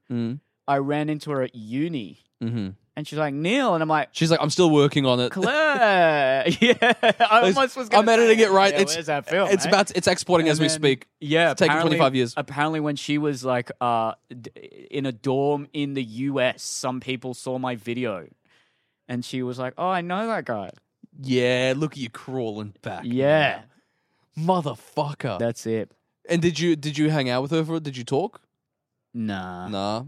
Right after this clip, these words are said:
Speaker 1: You
Speaker 2: Nah.
Speaker 1: remembered. Forgive, but don't forget.
Speaker 2: Yeah, I know a friend of mine that hooked up with her,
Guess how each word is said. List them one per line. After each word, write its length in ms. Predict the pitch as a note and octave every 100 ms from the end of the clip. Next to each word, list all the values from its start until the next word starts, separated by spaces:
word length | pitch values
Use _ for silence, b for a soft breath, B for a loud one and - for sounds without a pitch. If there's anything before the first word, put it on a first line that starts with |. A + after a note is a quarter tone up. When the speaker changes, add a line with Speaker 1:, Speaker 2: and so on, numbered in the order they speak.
| D#3
Speaker 1:
You 140 | - B2+
Speaker 2:
Nah. 40 |
Speaker 1:
remembered. 440 | A#2 A2+ A2 G#2+ G#2 _ _ _ _ _ _
Forgive, 380 | - D3 E3 C#3
but 100 | C3
don't 180 | B2+ A#2+
forget. 480 | B2 A#2 G#2+ - b b _
Speaker 2:
Yeah, 260 | B2 B2+ B2
I 100 | C3
know 200 | C#3+ C#3+
a 40 |
friend 600 | - - A2+ B2+ C3 C3+
of 100 | B2+
mine 260 | A#2 A#2 A2
that 200 | G#2+ - _ _ _ _ _ _ _ _ _ _ -
hooked 380 | - C3 -
up 180 | A2 G#2+
with 180 | A#2+ A#2
her, 380 | A2 G2 F#2